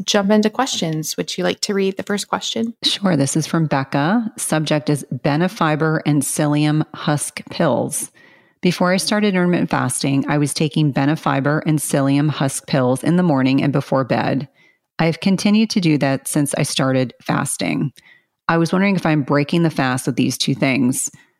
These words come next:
Speaker 2: I have not really been successful in losing any weight. I've been doing intermittent fasting since January.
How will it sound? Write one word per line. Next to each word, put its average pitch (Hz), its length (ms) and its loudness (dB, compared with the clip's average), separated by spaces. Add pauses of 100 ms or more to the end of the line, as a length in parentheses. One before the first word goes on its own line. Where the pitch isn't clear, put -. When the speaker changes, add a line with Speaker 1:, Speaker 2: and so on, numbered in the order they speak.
(160)
Speaker 2:
I 165 80 2
have 165 100 0
not 180 220 0
really 185 200 4
been 165 200 2
successful 156 580 -2
in 143 80 4
losing 139 300 4
any 131 160 4
weight. 143 520 0 (200)
I've 147 180 0
been 147 160 2
doing 139 460 2
intermittent 160 340 0
fasting 139 400 0
since 127 260 0
January. 131 720 0